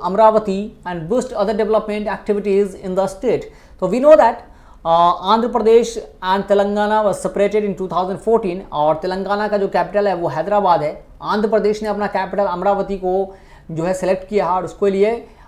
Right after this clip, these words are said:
अ, फाइनेंस मिनिस्टर ने फिफ्टीन थाउजेंड करोड़ जो है अनाउंस किया है development of आंध्र प्रदेश,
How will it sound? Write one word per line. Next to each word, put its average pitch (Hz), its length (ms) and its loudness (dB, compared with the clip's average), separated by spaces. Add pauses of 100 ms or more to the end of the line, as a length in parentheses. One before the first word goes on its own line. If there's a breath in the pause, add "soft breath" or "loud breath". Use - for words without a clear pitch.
(120)
अ, 160 320 2 (100)
फाइनेंस 214 280 -2
मिनिस्टर 240 300 -2
ने 226 180 -2 (240)
फिफ्टीन 226 300 -2
थाउजेंड 220 320 0
करोड़ 220 280 4
जो 208 100 2
है 214 160 4
अनाउंस 190 280 -4
किया 202 220 0
है 202 380 -4
development 196 480 -2
of 175 100 -2
आंध्र 185 220 -2
प्रदेश, 185 380 -6